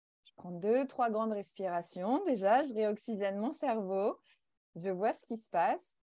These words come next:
Et si j'ai envie effectivement de cet éclair en passant devant la boulangerie ou de cette pâtisserie, bah, c'est OK, mais je le fais en conscience, je prends le temps, je le déguste et j'apprécie le moment. » Je le mange pas, euh,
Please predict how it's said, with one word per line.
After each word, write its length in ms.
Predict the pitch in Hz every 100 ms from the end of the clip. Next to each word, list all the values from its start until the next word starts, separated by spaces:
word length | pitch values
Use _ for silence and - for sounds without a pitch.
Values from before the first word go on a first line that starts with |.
| -
Et 80 | 196
si 240 | - 262
j'ai 120 | 208
envie 240 | 196 202 233
effectivement 460 | 196 180 185 196
de 60 | 220
cet 200 | 175 165
éclair 380 | 165 190 190 185
en 80 | 165
passant 280 | 160 160
devant 140 | 196 170
la 140 | 165
boulangerie 440 | 165 170 165 180 208
ou 60 |
de 40 | 185
cette 180 | 160 156
pâtisserie, 540 | 165 - - 254 277 _ _ _ _
bah, 140 | 170 165
c'est 180 | -
OK, 260 | 269 185 233 311 508 285
mais 200 | 214 294
je 120 | 254
le 100 | 190
fais 140 | -
en 140 | 214 202
conscience, 800 | 180 175 226 226 277 381 - - _ _ _ _ _ -
je 200 | 175 240
prends 260 | 254 254
le 100 | 202
temps, 520 | 165 170 185 214 254 269
je 100 | 220
le 120 | 226
déguste 720 | 208 160 156 170 208 262 -
et 100 | -
j'apprécie 480 | 185 180 - 165 -
le 60 | 226
moment. » 300 | 202 175 156 _ _
Je 140 | -
le 60 | 170
mange 260 | 160 156 -
pas, 400 | 202 208 190
euh, 40 | 160